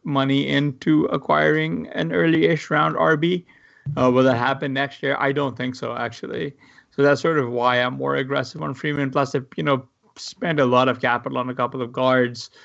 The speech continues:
Uh, they clearly wanted to be run first. Now, what tanks all this is, uh, if Ito Smith,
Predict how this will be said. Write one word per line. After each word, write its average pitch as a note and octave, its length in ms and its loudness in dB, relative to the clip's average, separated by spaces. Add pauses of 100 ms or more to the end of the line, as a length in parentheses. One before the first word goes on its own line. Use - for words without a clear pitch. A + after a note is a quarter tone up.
(280)
Uh, E3 200 2
they D3 140 2
clearly C#3 280 4
wanted B2+ 460 0 (120)
to - 280 -12 (160)
be C#3 220 4
run B2+ 360 2
first. B2 500 2
Now, B2+ 360 2
what C3 400 0
tanks C#3 400 0 (100)
all C#3+ 240 6
this B2+ 480 0 (580)
is, A#2+ 400 2
uh, A#2+ 260 2
if C#3 320 2
Ito C3+ 240 0
Smith, B2 420 -4